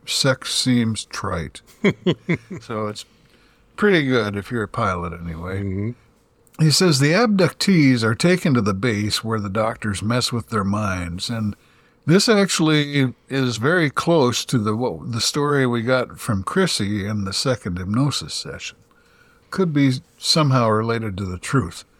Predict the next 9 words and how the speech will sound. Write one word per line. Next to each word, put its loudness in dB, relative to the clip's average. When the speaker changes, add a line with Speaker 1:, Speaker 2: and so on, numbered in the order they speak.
Speaker 1:
He 4
says 4
that 4
these 2
abductees, 2
when 2
they 4
come 4
out 4